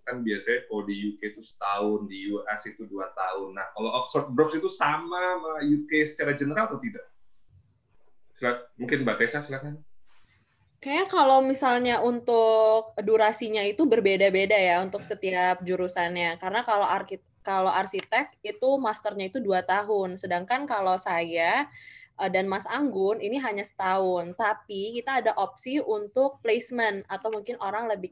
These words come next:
Speaker 2: kenalnya sebagai internship.
Speaker 1: Maksudnya tuh gimana tuh?
Speaker 2: Jadi,
Speaker 1: Internship itu?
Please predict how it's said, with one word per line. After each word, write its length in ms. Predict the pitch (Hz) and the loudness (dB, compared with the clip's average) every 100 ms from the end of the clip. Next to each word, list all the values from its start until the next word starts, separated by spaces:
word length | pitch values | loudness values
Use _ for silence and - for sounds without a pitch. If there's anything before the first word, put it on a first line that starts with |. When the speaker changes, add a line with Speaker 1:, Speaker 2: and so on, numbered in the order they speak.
| 202 | -8
Speaker 2:
kenalnya 400 | 196 185 208 240 | -6 -6 -6 -8
sebagai 480 | 202 175 170 185 196 | -6 -6 -4 -4 -4
internship. 800 | 196 196 190 190 196 - 196 175 - - _ _ _ _ _ _ _ _ _ _ _ _ _ _ _ - _ - - - | -4 -4 0 0 -2 -4 -4 -4 -10 -20 _ _ _ _ _ _ _ _ _ _ _ _ _ _ _ -20 _ -20 -18 -8
Speaker 1:
Maksudnya 320 | 107 135 170 | -6 -4 -4
tuh 120 | 160 147 | -2 0
gimana 240 | 113 104 | 0 -2
tuh? 120 | 98 - - - _ _ _ - - _ | -6 -16 -20 -20 _ _ _ -20 -20 _
Speaker 2:
Jadi, 560 | 196 214 202 220 226 311 | 0 2 4 2 0 -2
Speaker 1:
Internship 240 | - - | -2 -8
itu? 140 | 208 | -10